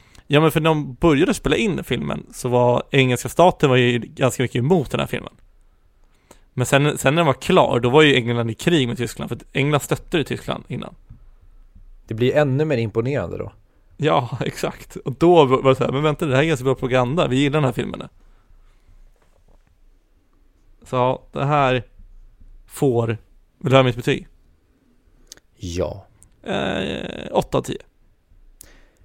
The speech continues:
Speaker 2: Jag med. Jag sätter åtta av tio
Speaker 1: Mm.
Speaker 2: på den här. Jag tror att den kommer växa. Om jag ser om den tror jag kommer öka betyget för vissa delar tycker jag är,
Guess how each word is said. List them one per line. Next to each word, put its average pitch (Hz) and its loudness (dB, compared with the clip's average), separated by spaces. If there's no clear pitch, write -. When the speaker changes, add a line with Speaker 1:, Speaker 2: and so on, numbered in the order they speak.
Speaker 2:
Jag 131 6
med. 107 -2
Jag 113 -8
sätter 117 0
åtta 113 0
av 107 0
tio 113 -2
Speaker 1:
Mm. 92 -2
Speaker 2:
på 98 -6
den 90 -6
här. 92 -4
Jag 98 -2
tror 107 -4
att - -8
den 95 -6
kommer 90 -6
växa. 90 -6
Om 98 -10
jag 92 -6
ser 92 -8
om 90 -6
den 87 -8
tror 92 -8
jag 92 -8
kommer 90 -10
öka 87 -8
betyget 87 -10
för 85 -6
vissa 95 -8
delar 92 -4
tycker 92 -10
jag 92 -4
är, 85 -10